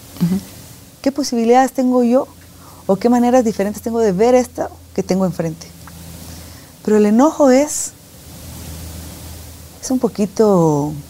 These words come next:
Speaker 2: de sentirnos primero víctimas, porque alguien está haciendo algo como yo no lo esperaba.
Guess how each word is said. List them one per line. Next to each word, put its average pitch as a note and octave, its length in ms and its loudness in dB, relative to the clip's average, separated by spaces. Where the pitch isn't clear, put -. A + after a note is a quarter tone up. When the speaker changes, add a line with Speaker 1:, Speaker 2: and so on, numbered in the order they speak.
Speaker 2:
de F3+ 120 2
sentirnos F#3 640 0
primero G#3 400 2
víctimas, B3 580 -2
porque D3+ 220 -6
alguien F#3+ 260 0
está D#3+ 200 -4
haciendo E3+ 280 0
algo E3+ 140 0
como C3+ 200 -4
yo C#3 80 -2
no F3 100 -2
lo F3 80 -2
esperaba. E3+ 460 -2